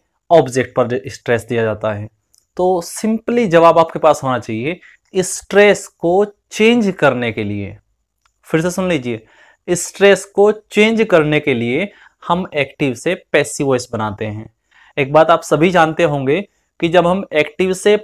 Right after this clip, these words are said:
पैसिव वॉइस में सेंटेंस को चेंज करते हैं तो उसका ना तो मीनिंग चेंज होता है और ना ही उसका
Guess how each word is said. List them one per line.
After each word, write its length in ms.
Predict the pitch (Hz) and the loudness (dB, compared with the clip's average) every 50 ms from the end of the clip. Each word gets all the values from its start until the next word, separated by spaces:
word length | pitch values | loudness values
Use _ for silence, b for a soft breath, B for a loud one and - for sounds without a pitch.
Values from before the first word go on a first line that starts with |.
| - _ _ - | -6 _ _ 2
पैसिव 380 | 180 180 175 - - - 240 | 2 2 2 -2 -6 -6 -4
वॉइस 240 | 226 202 185 180 - | -2 -2 -2 -4 -6
में 100 | 175 170 | -8 -8
सेंटेंस 420 | - 165 151 147 - 151 147 143 - | -6 -6 -6 -4 -4 -6 -6 -6 -10
को 140 | - 139 | -12 -12
चेंज 260 | 131 - 135 131 123 120 | -6 -6 -6 -6 -4 -4
करते 320 | 120 117 110 - 127 117 | -4 -6 -4 -4 -6 -6
हैं 280 | 113 120 135 175 196 - _ _ _ _ _ _ _ _ _ | -6 -6 -8 -8 -8 -10 _ _ _ _ _ _ _ _ _
तो 120 | 170 180 190 - - - | 0 2 2 0 -2 -6
उसका 800 | 180 185 - - - - - 160 143 151 180 202 - - - _ - | -6 -6 -6 -8 -12 0 2 4 6 6 6 4 0 -6 -14 _ -8
ना 240 | 135 143 147 151 165 | -4 0 2 2 2
तो 180 | 160 - 156 135 | 4 2 2 2
मीनिंग 320 | 123 123 123 131 139 147 147 | 2 -2 -2 -2 -2 -2 0
चेंज 240 | - 180 180 175 160 | 0 0 2 2 2
होता 280 | 156 151 - 180 180 180 | 2 2 6 6 4 4
है 200 | 185 214 247 254 - _ _ _ _ _ _ - | 4 -2 -6 -8 -12 _ _ _ _ _ _ 2
और 200 | 180 180 180 170 | 4 4 4 4
ना 260 | 170 151 160 170 175 | 2 4 4 4 4
ही 200 | 160 139 147 147 151 | 4 2 -2 -4 -4
उसका 340 | 147 147 - - - 190 | -4 -4 -6 -2 0 0